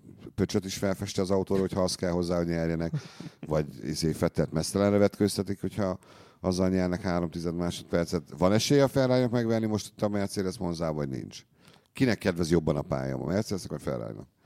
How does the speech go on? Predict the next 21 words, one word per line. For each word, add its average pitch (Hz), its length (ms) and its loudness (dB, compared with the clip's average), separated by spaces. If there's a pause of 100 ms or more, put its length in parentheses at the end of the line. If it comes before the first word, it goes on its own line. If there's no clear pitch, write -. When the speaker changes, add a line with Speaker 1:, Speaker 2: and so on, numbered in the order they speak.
(200)
Speaker 1:
Mert - 180 -6
a 120 40 4
többi 113 200 4
végül 104 180 0
is 85 80 -6
le 85 80 -2
van 69 120 0
szarva. 50 400 -8 (220)
Speaker 2:
<laughs> 160 180 -2 (540)
Elméletileg 151 460 4
a 143 40 4
Mercedesnek, 135 760 -2
mivel 139 280 2
alig 139 260 2
van 131 180 0
benne 131 200 -4
kanyar, 156 460 2
csak - 200 -2
egyenesen 135 460 -2
kell 143 180 -4
menni, 147 360 0